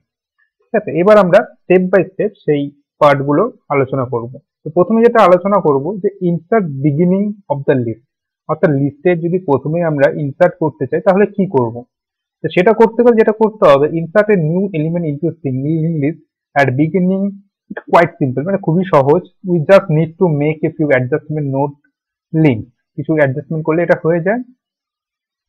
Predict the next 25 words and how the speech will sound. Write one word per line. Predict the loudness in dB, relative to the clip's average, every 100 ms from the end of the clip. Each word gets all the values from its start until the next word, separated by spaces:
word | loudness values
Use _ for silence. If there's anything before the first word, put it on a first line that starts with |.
| -6
তো | -2
সেটা | 2
আমরা | 2 2 2
অ্যালগরিদমের | 2 2 -2 -2
মাধ্যমে | -2 -2 -2
প্রথমে | -4 -6 -4
দেখে | -4 -4
নিচ্ছি | -6 -8
কি | -10 -4
আছে। | -4 -4 -12 _ _ _ _ _ -2
যে | 2
বলছে | 4 2 2 0
প্রথমে | 0 -4 -2 0 2
একটা | 0 4 2
পয়েন্টার | 4 0 0 2 2
নিতে | 2 0
হবে | 4 4 4 2
যেটা | 2 4 2 2 -10 _ -20 _ _ _ -2
address | 0 2 -2 0
করবে | 0 0
কি | 0
নতুন, | 2 0 -2 -10 _ _ _ 0
new | 2 4
address | 4 2 -4 -4
করছে। | -8 -8